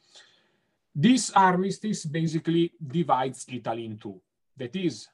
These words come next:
we have the south of Italy, which is more or less, uh, free,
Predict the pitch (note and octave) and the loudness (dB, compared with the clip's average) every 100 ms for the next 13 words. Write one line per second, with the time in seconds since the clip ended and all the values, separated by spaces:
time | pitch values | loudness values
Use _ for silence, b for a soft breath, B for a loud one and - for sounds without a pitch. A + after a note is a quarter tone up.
0 | _ D#3+ B2+ B2 A2 A#2 - D3 - C3 | _ -12 -4 -4 -4 -6 0 2 2 -2
1 | B2 F3 F3 - - A2+ A#2+ B2+ A#2 - | -4 -4 -6 -8 -8 -10 -14 -12 -12 -14
2 | - C3 D3+ F#3 D3+ C3 C3 C3+ C3 - | -14 -2 0 0 -2 -4 -6 -6 -8 -14
3 | - A2 A2+ _ _ - B2+ A2 G3 | -14 -16 -18 _ _ -16 -12 -12 -12